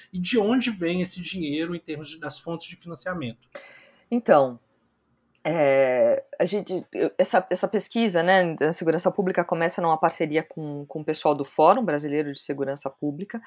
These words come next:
Speaker 2: que, é, já tem, já não me lembro quanto, mas tem mais de uma <laughs> década já que a gente vem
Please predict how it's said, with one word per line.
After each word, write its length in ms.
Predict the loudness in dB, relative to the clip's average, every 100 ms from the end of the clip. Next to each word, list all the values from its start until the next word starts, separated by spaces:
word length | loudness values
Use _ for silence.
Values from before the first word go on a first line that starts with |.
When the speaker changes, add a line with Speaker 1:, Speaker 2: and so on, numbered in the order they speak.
| -16 -20 -20 -18
Speaker 2:
que, 400 | -8 -4 -2 -4 _ _ _ -4
é, 260 | -2 -4
já 180 | -2 -2
tem, 400 | -2 -4 -4 -10 _ _ _ _ _ _ _ _ _ _ _ -20 -8
já 180 | -4 -4
não 80 |
me 80 | -4
lembro 200 | -4 -4
quanto, 240 | -4 -4 -4
mas 140 | -4
tem 140 | -4
mais 220 | -2 -2 0
de 40 |
uma 140 | 0 2
<laughs> 0 |
década 420 | 2 2 2 2
já 200 | 2 0
que 80 | -2
a 40 |
gente 240 | -6 -6 -4
vem 280 | -2 -2